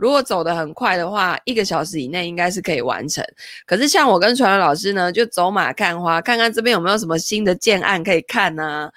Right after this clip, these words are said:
那边有没有什么房子啊，因为我们就是想要开始去做一些实地考察嘛。然后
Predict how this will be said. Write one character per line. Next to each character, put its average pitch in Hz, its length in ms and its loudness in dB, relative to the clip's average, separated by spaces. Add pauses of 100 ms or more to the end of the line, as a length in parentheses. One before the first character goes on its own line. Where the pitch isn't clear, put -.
(260)
那 240 100 -6
边 247 140 2
有 208 60 2
没 196 100 0
有 214 140 2
什 214 120 -8
么 160 140 0
房 156 260 2
子 160 200 -2
啊， 156 180 4
因 190 60 0
为 220 60 4
我 202 60 2
们 156 240 0 (240)
就 226 140 4
是 233 80 6
想 185 160 2
要 196 100 4
开 208 220 0
始 175 160 -2
去 196 420 -4
做 202 280 4
一 - 20 4
些 202 180 2
实 165 240 -2
地 185 220 2
考 - 240 -4
察 62 280 -8
嘛。 78 280 -12
然 160 140 -6
后 190 280 0